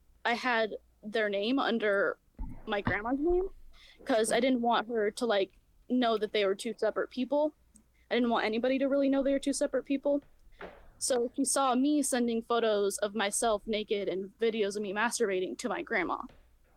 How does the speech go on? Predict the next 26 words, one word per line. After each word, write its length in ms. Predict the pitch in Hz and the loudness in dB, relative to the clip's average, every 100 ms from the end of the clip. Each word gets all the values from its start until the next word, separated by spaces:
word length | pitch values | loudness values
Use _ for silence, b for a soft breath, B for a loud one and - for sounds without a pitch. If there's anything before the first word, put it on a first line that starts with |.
| _ | _
And 120 | 214 | -2
that's 220 | 220 226 247 | 0 0 0
when 100 | 247 | 0
my 120 | 214 | 2
mom 460 | 214 208 196 175 - | 0 0 -2 -4 -6
confronted 500 | 240 226 202 196 208 | -4 -2 -2 -2 0
me 160 | 254 | 0
about 280 | 226 196 180 | 2 2 2
it. 220 | 180 - _ _ _ _ _ - | 0 -2 _ _ _ _ _ -4
And 120 | 220 | 0
then 120 | 208 | 0
she 300 | - 220 208 - _ _ _ _ - | 0 0 0 -4 _ _ _ _ -6
took 200 | 233 226 | -2 0
it 220 | 208 - | 0 -2
to 380 | - 214 196 175 | 0 2 2 0
the 80 | - | -4
police, 540 | - 208 180 - - - | -4 -4 -2 -2 -4 -2
and 420 | 185 175 165 - - _ - - - - - - - | -2 -2 -4 -8 -14 _ -20 -20 -20 -20 -20 -20 -8
there 200 | 202 202 | -2 2
was 220 | 196 190 | 2 0
a 220 | 175 - | -2 -4
case 260 | - 240 226 | -4 -4 -2
opened 380 | - - - - | -6 -6 -10 -6
against 340 | 202 190 - | -6 -6 -6
my 60 | 175 | -8
grandma. 300 | 175 180 | -6 -8